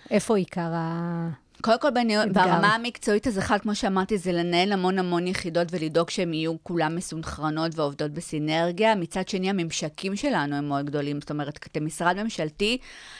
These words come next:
Speaker 2: יש לך המון ממשקי עבודה, וזה חלק מאוד חשוב, מהותי, מהותי בתפקיד, זה השותפות. אם אתה לא יודע לנהל שותפויות, אתה לא יכול לקיים בתפקיד הזה, ושותפויות זה משרדי ממשלה אחרים,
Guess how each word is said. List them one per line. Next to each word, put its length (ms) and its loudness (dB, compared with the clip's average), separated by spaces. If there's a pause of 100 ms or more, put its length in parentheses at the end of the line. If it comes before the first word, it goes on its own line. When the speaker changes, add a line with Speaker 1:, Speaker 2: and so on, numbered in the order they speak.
(120)
Speaker 2:
יש 120 -2
לך 140 -2
המון 320 2
ממשקי 420 -4
עבודה, 480 0
וזה 180 -8
חלק 280 -4
מאוד 200 -2
חשוב, 300 -8
מהותי, 360 -2 (260)
מהותי 380 0
בתפקיד, 500 -2
זה 80 2
השותפות. 680 -2 (360)
אם 140 -2
אתה 200 2
לא 80 6
יודע 400 4
לנהל 240 2
שותפויות, 580 -2
אתה 200 -4
לא 60 0
יכול 240 -2
לקיים 580 -2
בתפקיד 420 -6
הזה, 160 0
ושותפויות 500 -4
זה 80 -2
משרדי 420 -4
ממשלה 440 2
אחרים, 480 0